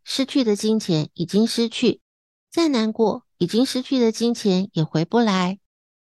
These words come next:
重要的是，没有孩子罹患了重病，让他觉得很欣慰。所以，我们对于失去这个沉没成本，可以豁达的看待，就会有不同的心情、态度和结果。我们如果进一步分析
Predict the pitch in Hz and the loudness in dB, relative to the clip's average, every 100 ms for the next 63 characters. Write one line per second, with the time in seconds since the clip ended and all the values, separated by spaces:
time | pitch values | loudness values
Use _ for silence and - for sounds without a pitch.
0 | _ - 330 311 254 233 - 214 - 214 | _ -2 0 0 0 -2 0 -2 -2 0
1 | 240 202 180 170 - 185 180 190 269 247 | 0 0 -2 -4 0 0 0 0 0 0
2 | 202 214 180 196 185 - _ - 180 185 | 0 0 0 0 -2 -4 _ -2 0 0
3 | 165 160 175 185 - - 160 175 180 - | 0 0 0 -4 -8 -6 -2 0 0 -2
4 | _ _ _ _ _ _ _ _ - 170 | _ _ _ _ _ _ _ _ -8 -2
5 | 233 233 196 - _ 175 180 196 285 240 | -2 0 -2 -4 _ -2 0 2 0 2
6 | 226 - - 254 - 247 - _ _ - | 0 -2 -2 -2 0 0 0 _ _ -2
7 | 233 196 - 170 202 190 185 160 160 160 | 0 2 0 0 2 0 0 -2 0 -4
8 | 233 _ _ _ - 247 240 226 285 269 | -6 _ _ _ 0 2 2 0 -2 0
9 | 185 180 - 208 185 185 180 - _ _ | 0 -2 0 0 0 0 -4 -8 _ _
10 | - 285 302 196 - 220 262 220 226 - | -2 0 2 0 0 -2 0 2 0 0
11 | 254 254 214 190 202 - - 214 185 196 | -2 -2 0 2 0 -6 -2 0 0 0
12 | 175 - - 175 - 143 156 190 160 _ | -2 -4 -2 -2 0 0 0 -2 -4 _
13 | _ _ _ _ _ _ 156 208 294 285 | _ _ _ _ _ _ -2 0 0 2
14 | 226 - 196 185 196 180 196 185 190 196 | 0 0 -2 0 0 -2 0 0 0 0
15 | 190 202 | 0 -2